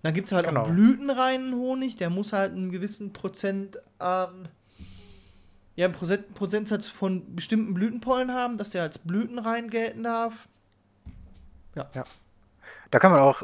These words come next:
Speaker 2: mal den Tipp rausgeben, ähm, an Pollenallergiker.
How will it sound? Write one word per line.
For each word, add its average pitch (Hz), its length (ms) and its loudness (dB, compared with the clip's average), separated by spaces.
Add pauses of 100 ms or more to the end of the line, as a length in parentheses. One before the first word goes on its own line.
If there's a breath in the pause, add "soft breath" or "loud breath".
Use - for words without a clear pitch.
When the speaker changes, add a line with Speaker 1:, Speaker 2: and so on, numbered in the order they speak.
Speaker 2:
mal 131 340 8
den 123 140 -4
Tipp - 200 -10
rausgeben, 127 640 -2
ähm, 117 420 -6
an 110 420 -6 (120)
Pollenallergiker. 120 760 6